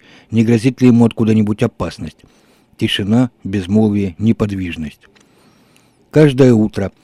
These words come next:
заходить в парикмахерскую – каждый вечер пить чай у Основских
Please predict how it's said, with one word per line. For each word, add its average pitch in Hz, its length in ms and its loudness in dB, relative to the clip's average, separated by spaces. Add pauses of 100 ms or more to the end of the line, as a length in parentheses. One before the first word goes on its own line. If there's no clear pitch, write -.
(240)
заходить 123 440 -4
в - 60 -14
парикмахерскую – 98 920 -6 (440)
каждый 135 340 2
вечер 120 320 2
пить - 240 -8
чай 107 300 -2
у 107 120 -4
Основских 104 680 -6